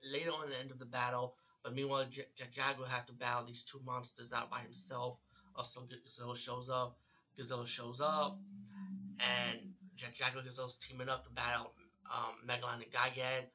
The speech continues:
Coo-, I mean, great fight scenes, you know, with Godzilla and Ja-, Jet Jaguar teaming up against those two monsters.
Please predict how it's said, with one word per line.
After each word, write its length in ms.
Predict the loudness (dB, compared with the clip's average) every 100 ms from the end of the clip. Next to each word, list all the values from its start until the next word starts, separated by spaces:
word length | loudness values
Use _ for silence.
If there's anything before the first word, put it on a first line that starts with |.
| _ -20 -20 -20 -16 -14 -14 -14 -12
Coo-, 180 | -10 -10 -12 -14 -18 -20 -16 -14 -14 -6 0
I 120 | 0
mean, 340 | 0 -4 -6 -12 -12
great 260 | -2 -2 -2
fight 260 | -2 0 0
scenes, 580 | -2 -2 -4 -6 -8 -10
you 80 | -6
know, 100 | -6
with 120 | -6 -12 -20 -20 -10
Godzilla 220 | 0 2 2
and 120 | 2
Ja-, 200 | 0 -2 -10
Jet 140 | -10
Jaguar 280 | -8 -6 -4
teaming 320 | -6 -4 -4
up 280 | -4 -4 -8 -18 -14
against 260 | -14 -12
those 200 | -10 -8
two 80 | -6
monsters. 580 | -4 -2 -2 -2 -4